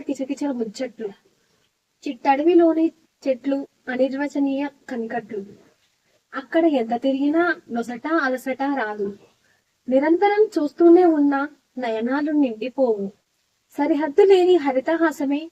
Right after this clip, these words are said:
వన సంస్కృతి. జింకల జాడల కొరకు చిరుతల సంచారం, మేకల కోసం వేకువనే పులి కేకలు. వానర సైన్యం ఎవరికీ అందక ఎగిరే వైన్యం,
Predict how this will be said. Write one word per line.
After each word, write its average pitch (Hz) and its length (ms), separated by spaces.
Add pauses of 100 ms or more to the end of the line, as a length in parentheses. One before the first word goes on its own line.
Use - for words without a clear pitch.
(120)
వన 226 180 (100)
సంస్కృతి. 240 480 (880)
జింకల 330 380 (140)
జాడల 359 420
కొరకు 320 320 (320)
చిరుతల 285 360 (120)
సంచారం, 247 560 (520)
మేకల 226 420 (120)
కోసం 269 320 (520)
వేకువనే 254 540
పులి 262 340
కేకలు. 214 400 (800)
వానర 294 380 (120)
సైన్యం 339 360 (220)
ఎవరికీ 294 480 (120)
అందక 277 360 (340)
ఎగిరే 233 380
వైన్యం, 214 400